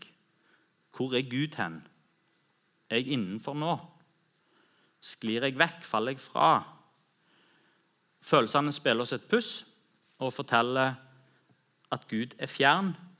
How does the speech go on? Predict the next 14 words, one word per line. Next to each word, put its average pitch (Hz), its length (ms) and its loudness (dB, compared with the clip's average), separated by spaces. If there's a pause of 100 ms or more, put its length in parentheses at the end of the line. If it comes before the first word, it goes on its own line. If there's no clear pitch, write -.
(1300)
Kanskje 143 240 0
følelsene 131 480 2
til 123 160 4
og 123 80 2
med 113 400 0
så, 123 220 -6 (100)
sår 123 400 -4
tvil 151 480 -2
om 110 160 -6
Guds 101 320 -8
eksistens. 123 840 -4 (1600)
Jeg 139 240 4
har 139 160 4
lyst 123 240 -4